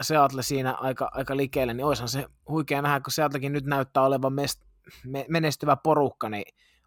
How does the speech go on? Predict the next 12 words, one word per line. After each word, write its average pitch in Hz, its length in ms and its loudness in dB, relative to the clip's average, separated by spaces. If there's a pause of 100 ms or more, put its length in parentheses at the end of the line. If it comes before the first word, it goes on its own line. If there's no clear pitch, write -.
(360)
ois, 127 240 -4 (120)
ois 127 200 -2
se 101 60 -8
hyvä 135 200 0
nähdä 135 300 2 (420)
lyhyen 131 340 -2
mat-, 127 260 -6
lyhyellä 143 400 2
matkalla 135 360 -4
niin 123 100 -4
kaksi - 300 -2
tommosta 107 460 -8